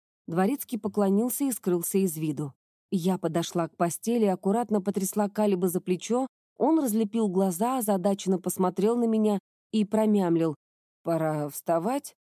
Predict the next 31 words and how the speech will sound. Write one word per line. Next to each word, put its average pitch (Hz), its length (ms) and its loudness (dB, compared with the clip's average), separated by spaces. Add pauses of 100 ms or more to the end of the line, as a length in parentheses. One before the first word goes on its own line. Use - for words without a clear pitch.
(380)
«Пришли 220 440 0
стражники, 220 640 -2
говорят, 190 440 0
дело 196 260 0
срочное». 185 640 -4 (600)
Мейсон 220 500 2
тотчас 208 460 -2
вскочил 196 480 -2
с - 60 -8
кровати, 208 480 0
оделся 196 500 2
и 190 160 0
вылетел 190 460 2
из 196 100 0
комнаты. 151 580 -2 (340)
Вернулся 202 580 2
так 180 320 -2
же 175 100 2
быстро, 202 460 0
ещё 208 260 -2
более 170 300 2
всполошенный, 196 720 0
чем 180 340 2
несколькими 185 540 0
минутами 170 540 2
ранее. 147 420 -2 (220)
«Мне 185 240 4
нужно 175 240 2
ехать 175 340 2
в 170 40 0
управление», 160 600 0